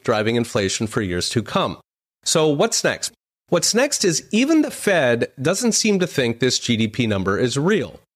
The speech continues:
given that just days later, Jerome Powell hinted that rate hikes will end, which is odd considering inflation has doubled since the previous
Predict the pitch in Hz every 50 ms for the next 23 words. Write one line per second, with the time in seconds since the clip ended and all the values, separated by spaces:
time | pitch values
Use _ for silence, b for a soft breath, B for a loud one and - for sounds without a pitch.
0 | _ _ _ _ _ - - 196 208 247 226 196 170 151 - 131 117 139 151 139
1 | - 123 110 117 156 202 254 240 180 151 160 175 185 156 123 117 123 127 120 120
2 | 127 147 170 185 165 - 180 185 180 170 123 135 120 110 - 156 135 135 127 -
3 | - 110 110 107 101 - - 113 101 95 - - - 107 101 107 - - - 180
4 | 185 156 110 90 73 71 73 - b b b b - 127 - 123 107 - - -
5 | 262 339 285 165 127 120 143 156 - 170 147 - - 151 156 156 156 151 143 135
6 | - - 180 180 175 - 160 147 113 127 123 110 104 98 107 135 160 190 170 143
7 | 123 117 104 - - 135 120 110 - - 117 107 95 - - - 320 339 311 247
8 | 147 117 104 98 98 - - - -